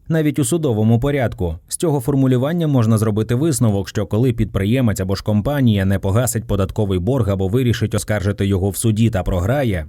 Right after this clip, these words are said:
штраф все-таки доведеться заплатити.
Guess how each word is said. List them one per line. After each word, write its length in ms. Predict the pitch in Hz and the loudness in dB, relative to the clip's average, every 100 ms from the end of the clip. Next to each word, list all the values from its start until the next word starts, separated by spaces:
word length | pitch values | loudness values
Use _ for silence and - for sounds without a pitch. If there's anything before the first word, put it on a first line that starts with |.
| - | -12
штраф 400 | - 143 151 - | -6 -4 -4 -4
все-таки 420 | - 127 123 156 | -4 -4 -2 -2
доведеться 600 | 147 147 127 95 85 104 | -2 0 0 -2 -2 -2
заплатити. 720 | 98 98 110 107 131 117 80 | -2 0 -2 0 0 0 -6